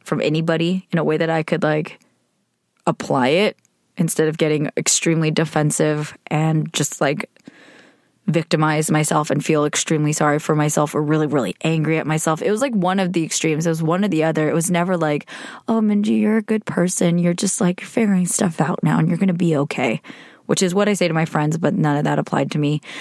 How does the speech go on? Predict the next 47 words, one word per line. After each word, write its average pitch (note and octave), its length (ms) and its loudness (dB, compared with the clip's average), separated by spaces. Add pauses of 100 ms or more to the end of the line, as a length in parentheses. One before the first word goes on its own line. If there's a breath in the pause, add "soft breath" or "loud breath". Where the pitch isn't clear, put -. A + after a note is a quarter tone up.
(160 loud breath)
Those G#3+ 180 0
are C#4+ 100 0
all E3 220 0
things D#3+ 240 -2
I've D#3+ 120 0
been, D3+ 260 0 (480 loud breath)
um, D#3 320 2 (100)
continuously G3 640 0
dealing D3+ 300 2
with, D3 160 0
but D3+ 140 2
a D3+ 60 0
lot C#3+ 340 0
has C#3+ 200 -2
been C#3+ 380 -2 (580 soft breath)
addressed E3 640 0
and D#3 160 2
reflected D#3 400 0
on D3 220 0
in F3 160 2
this F3 180 0
podcast D3+ 540 0
and D3+ 100 0
in D3+ 140 0
this D3 220 -2
year. C#3+ 280 -2 (880)
So D#3 400 2 (480 loud breath)
suffice G3 360 0
it G3 120 0
to F3+ 80 0
say, F3 180 0
you, E3+ 280 0
you F3+ 140 0
guys E3+ 240 2
could F3+ 120 2
go E3 100 2
back D#3 220 0
and D#3 120 0
see E3 140 0
the D#3+ 120 0
timeline. D#3 520 0
I D3+ 160 0
was D#3 320 0
dealing E3 420 0
with D#3 160 0
a D3+ 60 0
lot. D3 380 0